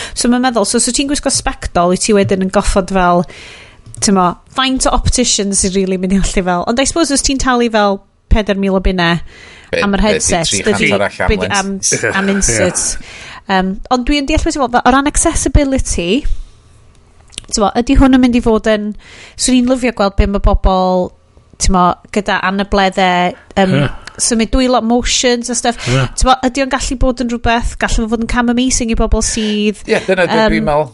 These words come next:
Speaker 1: yn defnyddio cadar olwyn, neu yn, yn gaeth, yy, i'w corff, t'mod, bobl sydd fel locked in syndrome, mas, like,
Speaker 3: Ie.
Speaker 1: jyst agor peth allan. Os
Speaker 2: Mm.
Speaker 1: o'n i'n lyfio gweld, dwi eisiau bod yn positif am y stwff
Speaker 2: Ie,
Speaker 1: ma.
Speaker 2: os,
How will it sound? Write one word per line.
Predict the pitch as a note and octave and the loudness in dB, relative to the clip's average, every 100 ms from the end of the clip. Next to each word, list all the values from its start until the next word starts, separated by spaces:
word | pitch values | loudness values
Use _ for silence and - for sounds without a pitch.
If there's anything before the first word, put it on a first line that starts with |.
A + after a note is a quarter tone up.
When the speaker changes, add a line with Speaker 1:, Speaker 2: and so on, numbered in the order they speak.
| _ - | _ -4
Speaker 1:
yn | A#3 | -2
defnyddio | A#3 A3+ A3 A3 | 0 0 0 0
cadar | - A3 A#3 | 0 0 0
olwyn, | A#3+ A#3+ G3 A3 | 0 0 0 0
neu | A3 | 2
yn, | G#3+ G#3+ | 2 0
yn | A3+ A3+ - | -2 -2 -2
gaeth, | A#3 G3 F3 A#3 - - - - - - _ | -2 0 2 0 -2 -10 -12 -16 -20 -20 _
yy, | A3+ A3 A#3+ | 0 2 2
i'w | A#3+ | 2
corff, | - A#3+ A#3 - | 2 0 0 -2
t'mod, | C4+ A#3+ | -2 0
bobl | A#3+ A#3+ | 0 0
sydd | - A3+ - | -2 -4 -2
fel | A3+ G#3+ G#3+ A#3 | 0 2 0 0
locked | A3 - B3 | -2 -2 0
in | A#3 A#3 | 0 0
syndrome, | B3 A#3 A3 | -4 -4 -4
mas, | - | 0
like, | F#3 | 2
Speaker 3:
Ie. | E3+ F3+ D#3 | 4 4 2
Speaker 1:
jyst | F3+ - - - | -2 -6 -12 -8
agor | G3 A#3 A#3 | -2 2 2
peth | A3+ | 2
allan. | G#3 - F#3+ | 0 -2 -2
Os | G3 | 0
Speaker 2:
Mm. | F#3+ | 2
Speaker 1:
o'n | A3+ | 2
i'n | A#3+ | 0
lyfio | A3 | 0
gweld, | G#3 G3+ G3 F#3+ - - - - - | 0 2 2 -2 -10 -14 -14 -14 -8
dwi | - D#4+ | -2 0
eisiau | E4 | 0
bod | F4 | 0
yn | D#4 | 2
positif | E4 D#4 D4 - F#3 F3 - - - - | 2 0 0 0 0 0 -4 -18 -16 -2
am | G3 | 0
y | F#3+ | 0
stwff | G3+ F#3 - | 0 0 2
Speaker 2:
Ie, | |
Speaker 1:
ma. | E3+ | 0
Speaker 2:
os, | F3+ - | 0 -2